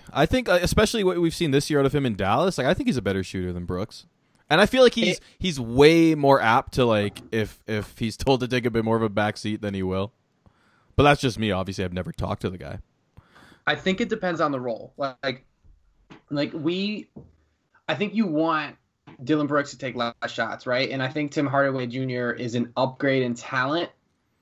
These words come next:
Speaker 2: and it would just, you'd have to, it, it would have to flesh itself out, right? You'd have to find a good balance in field goals and everything like that. Um, but I think that, I think they could do that over time. All right, you wanna move on to, uh, to Portland, and I kinda wanna start with, with a rant.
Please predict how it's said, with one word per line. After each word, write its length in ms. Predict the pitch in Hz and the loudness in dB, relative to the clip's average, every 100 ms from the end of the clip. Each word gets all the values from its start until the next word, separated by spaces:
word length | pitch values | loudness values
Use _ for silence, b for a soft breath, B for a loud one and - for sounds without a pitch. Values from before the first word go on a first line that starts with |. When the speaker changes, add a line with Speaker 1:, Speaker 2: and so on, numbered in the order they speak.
| _ _ - | _ _ -2
Speaker 2:
and 240 | 139 131 | 0 0
it 80 | 151 | 2
would 140 | 156 | 2
just, 160 | 160 135 | 2 -2
you'd 140 | 151 | 0
have 180 | 151 170 | 0 -2
to, 160 | 175 151 | -2 -2
it, 240 | 131 - | -4 -8
it 400 | 151 143 151 135 | -6 -4 -4 -4
would 100 | 147 | -2
have 200 | 143 160 | -4 -6
to 80 | 156 | -4
flesh 240 | 156 143 | -2 -2
itself 240 | 131 135 131 | -2 -4 -2
out, 140 | - 113 | -4 -4
right? 340 | 117 - 131 | -6 -6 -6
You'd 140 | 123 | -4
have 120 | 127 123 | -6 -6
to 80 | |
find 180 | 131 131 | -4 -4
a 20 | |
good 140 | 127 120 | -4 -2
balance 300 | 120 120 120 | -2 -2 -6
in 100 | 117 | -10
field 240 | 120 113 | -6 -4
goals 220 | 107 113 | -4 -6
and 80 | 113 | -6
everything 280 | 117 120 117 | -8 -8 -8
like 200 | 113 117 | -8 -4
that. 260 | 117 - - b b _ | -4 -4 -10 b b _
Um, 360 | 120 127 123 127 | 4 4 2 -2
but 280 | 139 135 - _ - | 0 0 -2 _ -8
I 120 | - 170 | -4 -2
think 220 | 160 135 | -4 -4
that, 140 | - | -6
I 60 | 143 | -4
think 260 | 147 135 | -4 -6
they 100 | 135 | -6
could 200 | 120 123 | -8 -8
do 140 | 113 113 | -8 -4
that 260 | 113 104 | -4 -4
over 240 | 120 107 - | -4 -4 -6
time. 320 | - - 101 _ _ _ 156 | -10 -12 -14 _ _ _ -2
All 80 | |
right, 140 | 151 - 160 | 0 -2 2
you 100 | 165 | 4
wanna 160 | 175 | 4
move 160 | 175 170 | 2 2
on 200 | 165 160 | 0 -2
to, 200 | - 151 | -4 -2
uh, 280 | 147 143 139 - _ - - | 0 0 -2 -10 _ -20 -12
to 120 | 127 | -6
Portland, 400 | 135 139 156 147 | -2 -2 0 -2
and 100 | 135 | -4
I 80 | 127 | -4
kinda 240 | 139 147 | -2 -2
wanna 140 | 156 | -2
start 320 | 131 - 127 117 | -4 -2 -2 -2
with, 320 | 120 117 - | -6 -10 -10
with 200 | 135 120 | -8 -6
a 60 | 117 | -6
rant. 380 | 104 110 92 | -4 -4 -4